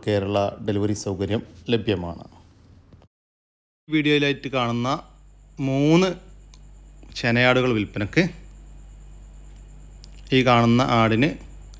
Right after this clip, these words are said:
ഇപ്പോൾ മൂന്നാമത്തെ പ്രസവത്തിനായി ഏകദേശം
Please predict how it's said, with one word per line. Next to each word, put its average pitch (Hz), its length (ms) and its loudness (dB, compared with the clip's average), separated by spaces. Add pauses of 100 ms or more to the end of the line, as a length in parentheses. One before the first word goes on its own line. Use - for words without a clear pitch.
(100)
ഇപ്പോൾ 123 220 -2 (720)
മൂന്നാമത്തെ 127 580 4
പ്രസവത്തിനായി 110 600 -2 (1120)
ഏകദേശം 110 380 2